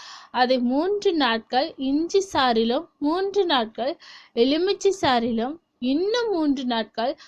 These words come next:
கரும்பு சாற்றிலும் ஊற வச்சு, உலர்த்தி பொடிச்சு வச்சுக்கணும். இந்த பொடியை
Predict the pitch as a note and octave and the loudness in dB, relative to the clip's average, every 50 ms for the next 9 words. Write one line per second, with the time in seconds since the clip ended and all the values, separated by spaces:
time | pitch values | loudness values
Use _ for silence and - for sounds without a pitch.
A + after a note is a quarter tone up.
0 | - - _ _ - C4 B3+ B3+ C4 D#4 F4 F4+ G4+ G4 G4 - F4 D4+ D4 - | -20 -20 _ _ 2 4 4 6 4 2 2 2 2 2 2 2 2 2 2 0
1 | D4+ D4+ D4+ E4+ E4 C#4 A#3 A3+ G#3+ A3+ A#3 A#3 A#3 A3 G3 G3+ - - - A#3+ | -2 -2 0 0 0 0 0 2 2 2 0 0 -2 -2 -4 -6 -8 -8 -4 -2
2 | C#4 E4 G4 G4 - - _ A#3+ A#3+ A#3+ B3+ C4 C#4 C#4 - _ _ C4+ C#4+ F4+ | -2 -2 -2 -4 -6 -8 _ -2 0 2 4 4 2 0 -4 _ _ -6 -6 -6
3 | F#4 - _ E4 D4+ D4+ C#4 - _ _ - E4+ D#4 C4+ B3 A#3 A#3 A3+ - G3+ | -6 -6 _ -2 0 0 -2 -4 _ _ -6 -2 -2 -2 -2 -2 -4 -6 -6 -8
4 | G3+ - - _ _ _ _ - - - - - _ A#3+ A3+ A#3 A3+ - - A#3 | -10 -10 -14 _ _ _ _ -20 -20 -20 -20 -10 _ -2 -2 -2 -2 0 2 2
5 | A#3 B3 C#4 D4 C#4+ C#4 B3+ C#4+ E4 | 4 4 4 2 2 2 2 0 -2